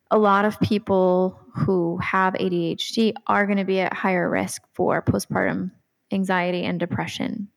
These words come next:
because of that. There's, like, I forget what the statistic is, but we're definitely at higher risk, and, and most of us do get it after we have kids, especially if you don't have a lot of support around you,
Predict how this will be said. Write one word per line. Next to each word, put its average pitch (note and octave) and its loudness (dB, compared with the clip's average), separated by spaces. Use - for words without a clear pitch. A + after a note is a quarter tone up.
because F3 -4
of - -6
that. G#2+ 0
There's, F#3 -4
like, E3+ -2
I F#3+ -6
forget G3+ 0
what F3+ -2
the F#3 -2
statistic - -8
is, B2+ -2
but F3 -2
we're F3+ 0
definitely F3 -2
at - -4
higher F3 0
risk, F3+ -2
and, E3+ -8
and F#3 -2
most F3 -4
of - -6
us E3+ -4
do E3+ -4
get D#3 -2
it D3+ 0
after - -6
we E3 -8
have F3 -12
kids, A#3 0
especially B3+ 0
if B3+ 0
you A#3+ 0
don't A3+ -2
have G#3+ 0
a - 4
lot F#3 2
of F#3 -8
support - -2
around F3 0
you, A#3 4